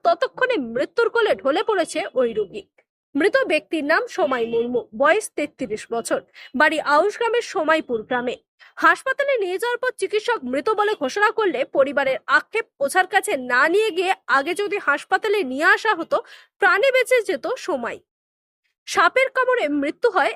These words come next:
এক ব্যক্তির। সাপে কাটার পর হাসপাতালে নয়, পরিবার পরিজন প্রথমে যায় ওঝার বাড়ি। শুরু হয় ওঝার কেরামতি। কিছুক্ষণের টুকটাক শেষে যখন সাপে কাটা সোমাই মুর্মু ধীরে ধীরে নিস্তেজ হতে শুরু করে, তখন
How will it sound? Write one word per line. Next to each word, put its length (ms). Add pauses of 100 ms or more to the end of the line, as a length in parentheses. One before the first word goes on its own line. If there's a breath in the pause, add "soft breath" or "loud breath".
এক 200
ব্যক্তির। 380 (140)
সাপে 400
কাটার 260
পর 160 (140)
হাসপাতালে 580
নয়, 220 (220)
পরিবার 400
পরিজন 400
প্রথমে 360
যায় 220 (140)
ওঝার 360
বাড়ি। 240 (360 loud breath)
শুরু 380
হয় 160 (140)
ওঝার 320
কেরামতি। 560 (540)
কিছুক্ষণের 560 (100)
টুকটাক 420
শেষে 320
যখন 380 (280)
সাপে 360
কাটা 260
সোমাই 320
মুর্মু 360
ধীরে 280
ধীরে 240
নিস্তেজ 500
হতে 160
শুরু 240
করে, 300
তখন 300